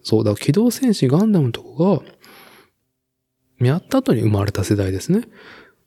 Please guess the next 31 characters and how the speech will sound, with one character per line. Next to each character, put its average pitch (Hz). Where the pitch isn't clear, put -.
に 208
向 226
け 254
た、 294
あ、 -
ガ 117
ン 107
ダ 98
ム 104
の 110
商 104
品。 113
え 95
ー 87
っ -
と、 98
映 107
像 98
媒 92
体 98
が 165
エ 110
ス -
デ 107
ィ -
ー -
ガ 98
ン 95
ダ 95
ム 110
で、 151